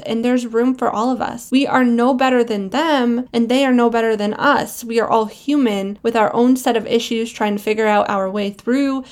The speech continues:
the path that we are journeying on. And remember, our path is so unique to us.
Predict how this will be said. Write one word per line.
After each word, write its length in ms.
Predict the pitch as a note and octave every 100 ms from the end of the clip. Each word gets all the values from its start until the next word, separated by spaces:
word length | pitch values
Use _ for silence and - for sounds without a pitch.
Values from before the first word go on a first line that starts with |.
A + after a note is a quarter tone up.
| - _
the 80 | -
path 560 | - C4+ C4+ C4 B3+ -
that 160 | G3+
we 120 | G#3+
are 80 | F#3+
journeying 580 | F#3 D4 D4+ D4 C#4+ C4+
on. 460 | C4 B3+ B3 B3 B3 _
And 180 | D4 C4
remember, 500 | A#3+ A3+ G3+ - - _
our 220 | B3+ D4 E4
path 720 | - - G#3+ A#3 C#4+ C#4+ - -
is 240 | B3 A3+
so 340 | - - A3+ C4
unique 600 | B3+ C4 A3 G#3+ G#3+ -
to 280 | - G#3+ -
us. 640 | G3+ G3+ C#4+ D4+ - -